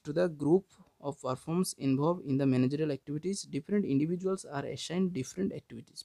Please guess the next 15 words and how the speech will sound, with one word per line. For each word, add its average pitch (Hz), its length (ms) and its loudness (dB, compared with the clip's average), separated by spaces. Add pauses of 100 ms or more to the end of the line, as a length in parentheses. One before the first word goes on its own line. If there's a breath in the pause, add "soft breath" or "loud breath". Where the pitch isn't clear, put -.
ପ୍ରତ୍ୟେକ 220 300 -8 (100)
ଇଣ୍ଡିଭିଜୁଆଲକୁ 156 480 -2 (120)
ଡିଫରେଣ୍ଟ 160 360 -10
ଡିଫରେଣ୍ଟ 165 260 -10 (500 soft breath)
ଆସାଇନମେଣ୍ଟ 170 560 2
ଦିଆଯାଇଥିବ 147 400 2 (240)
and 120 100 2 (180)
they 160 180 -2
perform 160 340 0 (100)
their 156 160 -4 (380)
role। 110 180 -12 (140)
ଏବଂ 160 140 -10 (100)
ସେମାନେ 147 320 -4
ତାଙ୍କର 135 280 -6 (100)
ଯେଉଁ 147 120 0